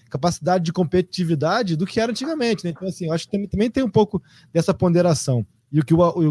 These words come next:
o que o Natan falou é importante, assim, eu acho que para o Flamengo do Dorival entrar pra história de maneira,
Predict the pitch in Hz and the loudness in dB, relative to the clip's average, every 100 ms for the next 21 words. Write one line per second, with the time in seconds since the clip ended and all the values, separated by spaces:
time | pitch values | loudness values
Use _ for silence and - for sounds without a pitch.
0 | 147 160 131 160 165 156 170 170 165 160 | 0 -2 0 -2 -2 -4 -4 -4 -2 -2
1 | 175 180 170 190 214 208 202 127 - _ | -4 -4 -2 -2 -2 -2 -2 -2 -6 _
2 | _ _ 139 151 170 185 - 175 131 - | _ _ 0 2 2 0 2 2 2 -4
3 | _ _ _ _ _ - 202 240 233 - | _ _ _ _ _ -2 0 2 2 2
4 | 202 175 208 233 214 180 185 202 165 143 | 2 2 0 -2 -4 0 0 2 0 0
5 | 131 110 147 160 127 160 190 208 202 175 | 0 -2 0 -2 -2 -2 0 0 -2 -4
6 | - - 160 160 131 120 151 165 151 165 | -6 0 2 2 2 0 0 0 2 2
7 | 170 135 | 2 0